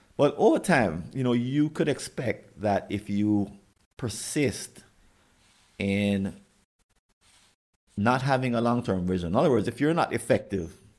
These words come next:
in getting the company to commit, then essentially you'll have the company at some point just be displaced by some trend, the way Kodak was. So Kodak was completely displaced and thrown off by the change from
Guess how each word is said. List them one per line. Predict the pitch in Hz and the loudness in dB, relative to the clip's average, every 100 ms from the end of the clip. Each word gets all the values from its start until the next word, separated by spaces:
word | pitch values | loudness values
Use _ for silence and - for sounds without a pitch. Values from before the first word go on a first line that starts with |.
| - | -6
in | 98 95 | -4 -4
getting | 95 104 101 | -2 -2 -2
the | 98 | -4
company | - 117 98 90 | -4 -6 -4 -6
to | - | -6
commit, | - 98 104 78 - _ - - _ _ _ | -4 -2 -2 -2 -10 _ -20 -20 _ _ _
then | - 113 | -2 0
essentially | 117 - 165 151 110 | 4 2 4 4 4
you'll | 107 104 104 101 - - - _ - | 4 2 2 0 -6 -18 -20 _ -12
have | 123 113 | -4 -2
the | 98 | -2
company | - 123 101 92 90 92 92 _ _ _ - | -4 -4 -2 -2 -2 -4 -6 _ _ _ -12
at | 101 | -8
some | - 135 139 | -2 -2 0
point | 113 95 | -2 -2
just | 98 - | -4 -2
be | 110 | 0
displaced | 98 104 - 107 92 - | 0 -2 -2 -2 -2 0
by | 92 | -2
some | 92 90 | -2 -4
trend, | 90 107 101 85 | -4 -4 -2 -4
the | 92 | 0
way | 120 | 0
Kodak | - 175 139 107 - | 2 2 4 2 0
was. | 85 - - _ _ - _ _ _ | -4 -6 -14 _ _ -20 _ _ _
So | - | -8
Kodak | 127 151 135 113 | 0 4 6 4
was | 120 - | 0 -2
completely | 127 135 135 - 95 | -4 -2 -4 -2 -4
displaced | 87 107 - 104 92 - | -2 -6 -2 0 0 -2
and | 92 95 | -6 -6
thrown | 104 107 98 | -2 -2 0
off | 85 85 - - | -2 -4 -8 -6
by | 101 92 90 87 - - _ _ - | -2 0 -2 -6 -10 -20 _ _ -10
the | |
change | 107 - 101 101 | -4 -2 -2 -2
from | - 98 92 92 | 0 0 2 -2